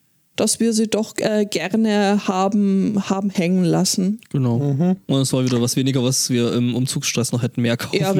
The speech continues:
Speaker 1: richtig, genau.
Speaker 2: Überleg mal, und also in der Situation dann irgendwie noch, äh, Vorhänge aussuchen, das, äh, wär
Speaker 1: Ja,
Speaker 2: ki-, wär, wär,
Speaker 1: noch,
Speaker 2: wär
Speaker 1: noch dazu, Vorhänge sind ja echt, äh, echt teuer tatsächlich
Speaker 2: Ja.
Speaker 1: auch. Also wenn du, wenn du schöne
Speaker 3: Mhm.
Speaker 1: haben möchtest, ist das ja durchaus nicht ganz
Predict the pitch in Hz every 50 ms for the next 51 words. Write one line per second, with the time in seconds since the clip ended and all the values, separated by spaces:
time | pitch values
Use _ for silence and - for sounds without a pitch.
0 | 185 127 123 - - 160 - - - 185 170 175 170 170 - 143 143 123 117 107
1 | 123 - _ _ - - - 143 123 131 127 113 92 120 123 120 123 120 123 -
2 | 139 123 120 110 - - - 120 120 120 117 117 - - 120 123 123 123 120 117
3 | 117 117 120 - - - 120 113 113 113 110 117 - - 147 135 135 127 123 -
4 | 101 127 - - 135 123 - 113 113 117 - _ - 131 123 - - - - -
5 | 117 110 117 120 _ _ _ _ _ _ _ - - - - _ - - _ _
6 | _ _ _ _ 135 127 160 160 151 151 196 190 175 190 165 143 147 156 147 147
7 | 151 190 196 196 - 220 220 - 175 202 208 226 - - 208 208 - - - 233
8 | 233 220 - - 190 190 220 220 202 214 214 214 214 214 208 196 185 147 180 214
9 | - - - - - 202 196 196 190 180 160 - - - 202 - - - - 233
10 | 220 175 170 170 170 180 - _ - - 180 - 185 165 190 196 190 - - -
11 | 165 165 190 - - 202 202 202 180 180 185 185 185 190 190 185 185 185 185 196
12 | 190 190 - - - 196 - - 196 185 190 196 180 175 180 185 190 196 - -
13 | _ _ _ _ _ _ _ _ _ _ _ 214 190 175 175 202 190 - - 214
14 | 202 208 - - - - 220 - - - - - - 202 196 - - 185 185 208
15 | - - - - - - 226 208 208 - - - 175 185 190 196 - - - -
16 | -